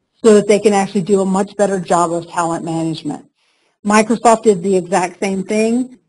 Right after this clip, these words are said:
Bank of America in two thousand fourteen understood that they were gonna start hiring by competency. What they did in two thousand fourteen to two thousand fifteen is they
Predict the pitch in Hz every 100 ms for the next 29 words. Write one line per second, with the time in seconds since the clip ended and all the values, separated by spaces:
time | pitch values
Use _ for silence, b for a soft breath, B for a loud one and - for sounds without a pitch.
0 | _ _ 233 254 285 262 226 220 240 240
1 | 220 180 190 185 247 233 233 220 208 208
2 | 208 208 - 226 202 180 - 220 240 262
3 | - - 214 202 190 190 190 202 190 196
4 | 180 165 185 190 196 190 165 156 185 180
5 | 208 214 220 233 240 269 269 _ _ _
6 | _ _ _ _ _ _ _ 214 220 254
7 | 208 247 254 - - - 220 214 226 233
8 | 240 220 220 214 226 226 - 233 202 -
9 | 226 208 208 196 190 285 294 - 220 190
10 | 185 196 165 202 202 202 202 202 -